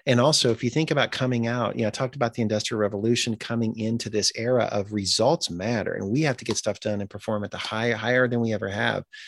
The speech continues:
Um, so people that are on that end of the spectrum have a really hard time with the idea of compassion because they think it's soft.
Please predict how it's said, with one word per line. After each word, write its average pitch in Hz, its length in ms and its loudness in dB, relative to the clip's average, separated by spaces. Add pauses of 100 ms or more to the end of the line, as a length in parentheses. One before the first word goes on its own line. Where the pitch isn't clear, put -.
(520)
Um, 113 260 4
so 117 300 6
people 147 340 2
that 131 100 2
are 110 80 4
on 107 120 2
that 113 160 0
end 107 160 0
of 98 60 -4
the 95 60 -4
spectrum 127 440 0
have 104 160 -6
a 101 60 0
really 127 440 4
hard 113 280 0
time 104 500 -2
with 98 160 -6
the 110 120 2
idea 104 240 -2
of 95 100 -8
compassion 107 640 -4
because 98 380 -6
they 101 140 -6
think 104 260 -8
it's - 140 -2
soft. 104 540 -2